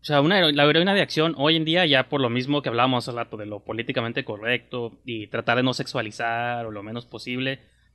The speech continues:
era mucho más atlética, o sea, era como, sí le creías más lo de heroína de acción,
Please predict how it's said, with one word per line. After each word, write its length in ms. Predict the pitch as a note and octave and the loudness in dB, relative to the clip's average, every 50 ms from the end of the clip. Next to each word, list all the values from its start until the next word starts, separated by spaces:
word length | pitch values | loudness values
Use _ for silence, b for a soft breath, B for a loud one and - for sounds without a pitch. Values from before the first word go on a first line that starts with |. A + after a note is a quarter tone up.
| _ _ | _ _
era 160 | - B2+ C3+ C#3 | 2 4 6 6
mucho 240 | C#3+ C#3 - C3+ | 6 6 4 2
más 140 | A#2 A#2+ A2+ C3+ | 0 0 -2 -2
atlética, 1000 | C3 C#3+ D#3 D#3+ E3 - D#3+ D3+ C#3+ - D3+ D3 C#3+ C#3 C3+ C3 C3 C3 C3 - | -4 -2 -2 -2 -2 -2 -4 -6 -4 -2 -2 0 0 0 0 0 -2 -4 -6 -10
o 40 | - | -12
sea, 120 | - A#2+ A2 | -10 -6 -4
era 180 | A2+ B2 A#2+ | -4 -4 -4
como, 340 | - A#2 G#2+ G#2 G2+ G2+ F#2+ _ | -6 -10 -10 -10 -10 -12 -14 _
sí 120 | - C3+ | -4 0
le 120 | C3 C#3 C3+ | 0 0 0
creías 320 | C3 A#2 A2 A2+ A2+ A2+ | 0 -4 -2 -2 -2 0
más 240 | B2 B2 B2 A#2 - | 0 -2 -2 0 0
lo 60 | B2+ | -2
de 40 | B2 | -2
heroína 240 | A2 G#2+ G#2+ A2+ B2 | -2 -4 -8 -6 -8
de 60 | A#2 | -8
acción, 280 | G#2+ - C3+ A#2+ B2 | -8 -6 -8 -8 -8